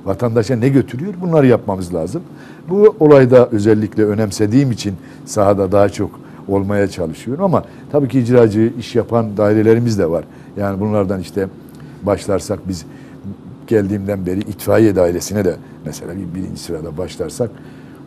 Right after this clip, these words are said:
bugün geçen aylarda iki üç ilden İstanbul'da dahil olmak üzere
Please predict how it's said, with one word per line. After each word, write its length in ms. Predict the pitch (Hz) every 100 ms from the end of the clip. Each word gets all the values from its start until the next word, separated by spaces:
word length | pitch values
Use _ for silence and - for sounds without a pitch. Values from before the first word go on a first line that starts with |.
| 101
bugün 280 | 117 123 117 - - - - - - - - - - - -
geçen 380 | 120 117 147 156 -
aylarda 760 | - 123 120 139 120 101 135 170 - - - -
iki 300 | 123 - 190 175
üç 260 | 165 -
ilden 320 | 110 92 92
İstanbul'da 640 | 98 - 139 131 113 175 117
dahil 220 | 107 123
olmak 340 | 95 85 -
üzere 400 | 90 90 117 156